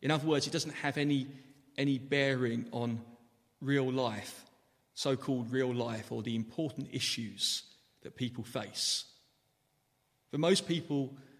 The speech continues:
in Brighton, I would imagine, and probably in your town as well, if you don't come from Brighton, the vast majority of people do not think that the church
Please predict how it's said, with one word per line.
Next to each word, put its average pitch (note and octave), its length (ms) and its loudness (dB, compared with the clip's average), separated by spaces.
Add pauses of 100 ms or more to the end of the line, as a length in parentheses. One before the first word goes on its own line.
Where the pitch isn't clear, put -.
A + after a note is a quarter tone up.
(460)
in C#3+ 120 4
Brighton, C3+ 540 2
I A#2 100 -2
would A#2+ 160 2
imagine, B2 480 4
and A2 100 0
probably B2 460 0 (140)
in A#2 120 -2
your B2 220 4
town B2 340 2
as A2+ 140 -4
well, B2+ 140 4
if B2 80 -2
you B2 60 -4
don't A2+ 140 -2
come A#2 120 -4
from A#2 100 -4
Brighton, A#2+ 540 -2 (220)
the B2 80 -2
vast D#3+ 340 2
majority D3 500 0
of - 100 -10
people B2 460 -6 (460)
do D#3+ 160 6
not F3 260 4 (320)
think A2+ 460 -2
that - 160 -6
the A2 80 -12
church - 840 -2